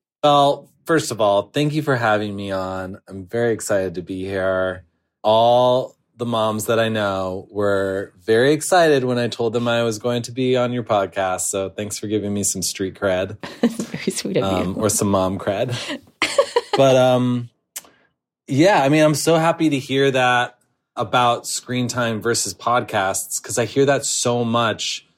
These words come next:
Speaker 1: that podcasts for kids is becoming an alternative to screen time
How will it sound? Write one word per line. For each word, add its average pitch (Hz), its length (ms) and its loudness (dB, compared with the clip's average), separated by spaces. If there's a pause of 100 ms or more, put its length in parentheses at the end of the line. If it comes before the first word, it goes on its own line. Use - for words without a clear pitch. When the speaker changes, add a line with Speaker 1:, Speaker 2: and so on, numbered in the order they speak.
(240)
Speaker 1:
that 110 360 0
podcasts 113 1000 -2
for 147 140 -8
kids 110 300 -6
is 104 120 -6
becoming 107 680 -8
an 101 120 -10
alternative 107 560 -4
to 101 60 -4
screen 113 380 -4
time 101 560 -4